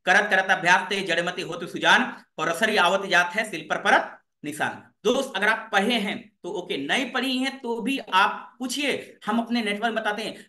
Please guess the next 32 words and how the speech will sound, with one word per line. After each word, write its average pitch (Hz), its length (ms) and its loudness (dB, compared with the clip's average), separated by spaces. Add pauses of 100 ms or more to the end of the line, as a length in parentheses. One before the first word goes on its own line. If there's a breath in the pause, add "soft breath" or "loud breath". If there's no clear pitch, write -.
आप - 320 0
इसको 196 200 0
टच 233 220 2
करेंगी, 226 460 0
ऐसे 170 200 0
आएगा। 170 180 0
इसके 175 220 -4
बाद 196 140 0
ये 214 80 -6
जो 208 440 -4
ब्लू, 208 260 -6
नीला 196 300 2
वाला 214 180 4
निशान 208 300 0
है, 208 80 -4
इसको 202 160 -6
दो 202 260 -2
बार 202 220 2
टच 214 160 0
करेंगी 220 300 -4
तो 233 180 -8
ऐसे 165 240 0
आएगा। 151 320 0 (180)
इसके 202 240 -6
बाद 196 240 2
यहाँ 208 220 0
जाएंगी, 214 640 -2
ये 175 120 -2 (140)
लाल 190 220 8
वाला 208 220 6
आएगा 208 200 4
निशान, 208 480 -2